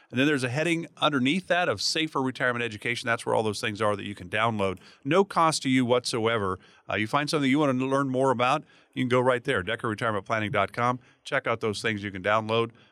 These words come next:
A lot of great information there. Of course, if you have questions about where you are on your road to retirement, it's eight three three, seven zero seven, thirty thirty. No cost, no obligation to chat with the team. Eight three three, seven zero seven,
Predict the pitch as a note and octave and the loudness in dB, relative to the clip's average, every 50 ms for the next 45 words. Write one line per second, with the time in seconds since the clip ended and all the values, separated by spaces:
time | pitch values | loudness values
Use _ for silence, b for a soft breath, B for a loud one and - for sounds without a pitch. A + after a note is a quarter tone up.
0 | b b - F#2+ G2 A2+ A#2+ A2 G#2+ G2 A2+ A2+ A2+ G#2 G2 - A2 G#2+ A2+ A#2+ | b b -2 0 2 2 0 0 0 0 0 0 0 -2 -6 -8 -8 -6 -4 -4
1 | B2 - - G#2+ F#2 F2+ G2 G#2+ - - G3 G3+ - - B3+ B3 G3+ B2+ - - | -4 -4 -4 -4 -2 -2 -2 -2 0 2 2 2 2 0 0 0 0 0 -2 -4
2 | - E3+ E3+ D#3+ - - B2 A2 G#2 A2+ A2 G#2+ G2+ B2 D3+ F3+ G3+ G#3 F#3 D3+ | -2 -2 -2 -2 -2 -6 -8 -6 -2 -2 -2 -2 0 2 4 4 4 4 4 2
3 | C3 A2+ G#2 F#2+ F#2 F#2 F#2 F#2+ G2 F#2 F#2 G#2 G#2+ A2 G#2+ G2 - - G#2+ G2 | 2 2 2 2 2 0 -2 -4 -6 -6 -4 -4 -2 -2 -4 -6 -6 -6 -6 -6
4 | G2 - - G#2 A2 C#3 D3+ A2 - B2+ B2+ B2 - - A#2+ A2+ A2 - C3 A#2 | -6 -4 0 0 2 2 0 -2 -2 -4 -4 -4 -4 -6 -6 -6 -6 -4 -2 -2
5 | A2+ G#2 - - D3+ D3 C#3 C3+ A#2+ A2 B2 C3 A#2 A2+ G#2+ - - C3+ B2+ A#2 | -2 -2 -2 0 0 0 0 -2 -4 -4 -2 0 0 0 0 0 0 0 0 0
6 | A#2 A2 G#2 - D#3+ E3 E3+ E3 C3+ A#2+ - E3 E3+ F#3+ B3+ B3+ b b b b | -2 -4 -4 -2 0 2 2 2 2 0 2 2 2 4 2 0 b b b b
7 | b b b _ F#3+ G3+ G3+ - - A2+ F2+ E2+ - - - A2+ A2+ G#2+ G#2 G#2 | b b b _ 0 0 0 0 -2 -4 -4 -4 -8 -6 -4 -2 -2 -2 -2 -2
8 | G2 G#2 G#2+ G#2+ G#2 G2+ - - A2+ A2 G#2+ G2+ G2+ - A2 A2 G#2+ G#2+ - - | -2 -2 -4 -4 -6 -8 -4 -2 -2 -2 -2 -4 -8 -8 -8 -8 -8 -6 -2 -2
9 | C#3 D3 - - C3 A#2+ A2 G#2 - - G#2 G2+ G2+ F#2+ F2+ - b b b b | -2 -2 -2 -4 -4 -4 -4 -4 -6 -6 -6 -4 -4 -6 -8 -10 b b b b
10 | b b b - - - - F3 E3+ F3+ E3+ F3+ E3+ D3+ C3 A#2+ C3 D3 D3 C#3+ | b b b -4 -2 0 4 4 4 4 4 2 0 0 0 0 0 0 2 2
11 | C3+ C3 B2 A2+ G#2+ - - D3 C#3 C3 A2+ A2 G2+ G2 G2+ | 4 4 4 2 2 0 0 0 0 0 0 0 -2 -4 -6